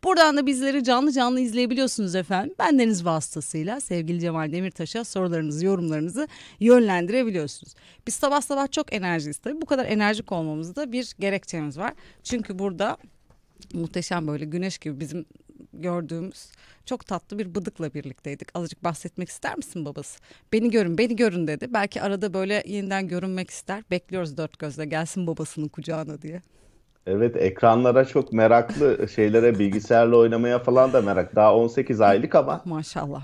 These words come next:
Speaker 2: hafiften aktivite var. Ee, ama bayağı yani, e, ara sıra, e, sizin radyoya falan göndermek lazım.
Speaker 1: Tabii.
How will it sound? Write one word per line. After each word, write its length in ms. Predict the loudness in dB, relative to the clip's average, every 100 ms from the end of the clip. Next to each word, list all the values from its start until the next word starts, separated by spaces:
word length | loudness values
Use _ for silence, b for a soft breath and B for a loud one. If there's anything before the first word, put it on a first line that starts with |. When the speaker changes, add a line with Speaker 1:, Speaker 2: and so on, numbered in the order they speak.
| -6
Speaker 2:
hafiften 500 | -4 -4 -8 2 2 4
aktivite 640 | 0 0 -2 -2 4 6
var. 240 | 6 4 2
Ee, 40 | 4
ama 720 | 6 6 4 4 4 4 4
bayağı 400 | 8 10 10 8
yani, 280 | 6 4 0
e, 300 | 0 0 2
ara 260 | 2 2
sıra, 520 | 0 4 6 6 4 -6
e, 280 | -8 -6 -8
sizin 320 | -4 0 6
radyoya 440 | 8 8 6 6
falan 420 | 4 2 2 2 -2
göndermek 680 | 2 4 6 6 6 4 2
lazım. 400 | 6 6 4 -6 -12
Speaker 1:
Tabii. 180 | -14 -14